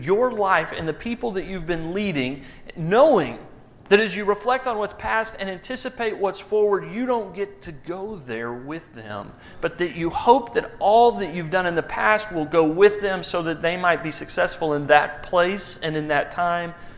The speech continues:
which is to come. What an exercise for a leader, a great leader, to be able to participate in.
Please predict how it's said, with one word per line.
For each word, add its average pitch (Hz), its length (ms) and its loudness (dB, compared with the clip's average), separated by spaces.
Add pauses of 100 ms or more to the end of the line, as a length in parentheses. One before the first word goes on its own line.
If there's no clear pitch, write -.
which - 240 -4
is 165 300 -2
to - 100 -10
come. 135 580 0 (920)
What 202 140 -4
an 196 120 -6
exercise 139 1120 2 (220)
for 175 160 6
a 165 80 8
leader, 165 580 4
a 143 140 2
great 156 360 2
leader, 156 440 0
to 151 160 -6
be 147 200 -6
able 151 520 0
to - 160 -4
participate 147 680 -2
in. 110 320 -4